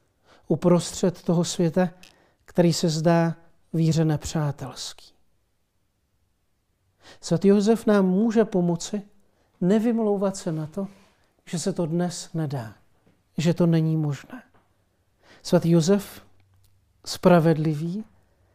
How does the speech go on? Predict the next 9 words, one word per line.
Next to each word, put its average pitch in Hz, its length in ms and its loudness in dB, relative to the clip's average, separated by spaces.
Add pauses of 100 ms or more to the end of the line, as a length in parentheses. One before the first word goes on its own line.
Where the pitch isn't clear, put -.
(340)
nás 170 380 2
naučí, 185 640 -4 (1080)
jak 190 360 2
i 196 180 2
z - 180 -8
toho 208 240 2
mála, 202 380 2
co - 220 -4
máme, 135 360 -4